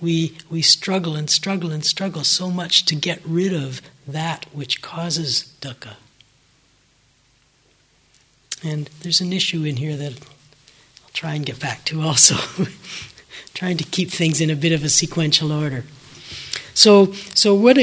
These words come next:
what exactly, what exactly is dukkha? So the, the Buddha,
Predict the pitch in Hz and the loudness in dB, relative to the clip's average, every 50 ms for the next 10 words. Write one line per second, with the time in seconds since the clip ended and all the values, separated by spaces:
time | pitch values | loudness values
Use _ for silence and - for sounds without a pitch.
0 | 220 - - 233 269 277 269 202 175 - 208 202 202 190 196 - 190 180 175 160 | 6 4 4 4 4 6 4 4 4 4 6 6 6 4 2 2 2 2 2 2
1 | 151 160 180 208 208 226 196 170 156 180 180 180 165 175 - 170 165 - 156 190 | 0 -2 -4 -4 -2 -2 -2 -2 -2 -2 -2 -4 -4 -4 -4 -6 -4 -4 -2 -2
2 | 185 165 147 131 - 135 120 - - 117 113 - - - - - 170 165 160 160 | 0 -2 -2 -2 -4 -8 -8 -8 -12 -14 -14 -14 -10 -4 -4 -2 0 0 2 2
3 | 170 170 160 - - - - _ - 196 160 - 220 220 214 202 180 143 | 2 2 0 -2 -10 -20 -10 _ -4 -2 2 4 6 8 8 8 6 6